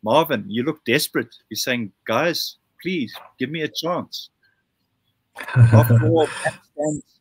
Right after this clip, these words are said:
Speaker 1: map stands for Marvin's Action Plan. Didn't you know?
Speaker 2: <laughs> I have a young man that's behind me that's also keen to contribute,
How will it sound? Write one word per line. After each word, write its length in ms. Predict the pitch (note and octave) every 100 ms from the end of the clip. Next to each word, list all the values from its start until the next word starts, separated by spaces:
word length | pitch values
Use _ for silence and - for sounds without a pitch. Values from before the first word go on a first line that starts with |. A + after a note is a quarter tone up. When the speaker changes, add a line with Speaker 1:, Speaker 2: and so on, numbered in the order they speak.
| _ G#2
Speaker 1:
map 260 | B2+ D3+
stands 400 | - D3 D3 C#3
for 100 | -
Marvin's 540 | B2 A2+ C#3 D3+ C#3+ A#2+
Action 380 | C#3 - - E3+
Plan. 200 | - D3 - _ B2+
Didn't 220 | D3 -
you 80 | D3+
know? 300 | F#3 B2 F#3 - - A#2 _ _ _ - _ _ _ _
Speaker 2:
<laughs> 80 | -
I 1400 | - - - A#2 A#2 A#2 - - - - - - - - A2
have 140 | A2+
a 60 | A#2+
young 300 | A#2+ B2+ C3
man 240 | B2+ B2
that's 200 | A#2 A2+
behind 360 | - G#2+ G#2+ A2+
me 140 | A2
that's 340 | G2+ G2+ A2 B2
also 240 | A#2 B2
keen 280 | A#2 B2 A#2
to 320 | A#2 A2+ G2+ - - -
contribute, 640 | - A#2 A#2+ A#2 G#2+ -